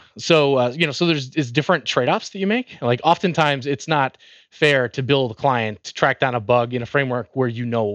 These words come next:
workaround, for example. It's not worth the, the ten hours it might take to them, um, at, uh, at whatever the billing rate is. Um, whereas, um,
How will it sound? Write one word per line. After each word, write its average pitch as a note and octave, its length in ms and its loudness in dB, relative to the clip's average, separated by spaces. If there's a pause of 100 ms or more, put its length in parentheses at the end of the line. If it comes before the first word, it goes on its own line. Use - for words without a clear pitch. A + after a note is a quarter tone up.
(120)
workaround, F2+ 320 -14 (120)
for G#2+ 180 -4
example. E2 420 -14 (580)
It's - 400 -6
not B2+ 220 0
worth C#3 300 0
the, A2 440 0
the A#2 420 0
ten C3 260 0
hours G#2+ 320 -2
it - 80 -12
might G#2+ 160 -4
take A2 240 -6
to A#2+ 140 -8
them, G#2 440 -2 (480)
um, G2+ 460 -2
at, G#2+ 300 -2
uh, G2+ 240 0
at A2 120 -2
whatever G#2+ 240 -4
the F#2 80 -14
billing G2+ 240 -4
rate F2+ 160 -6
is. F2+ 300 -8 (400)
Um, A2+ 240 0
whereas, C3+ 580 4
um, A#2 420 0